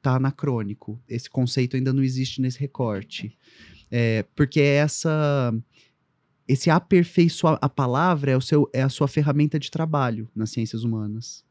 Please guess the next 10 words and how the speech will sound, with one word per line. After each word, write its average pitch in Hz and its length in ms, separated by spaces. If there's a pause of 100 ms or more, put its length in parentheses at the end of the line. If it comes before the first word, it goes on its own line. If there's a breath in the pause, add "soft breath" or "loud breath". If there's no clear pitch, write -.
(400)
Então, 131 400
você 139 160
vai, 135 460 (280)
é, 135 460
calibrando, 143 800
assim, 117 300
afinando 135 840
esse, 135 580 (160 soft breath)
esse - 240
instrumento. 123 800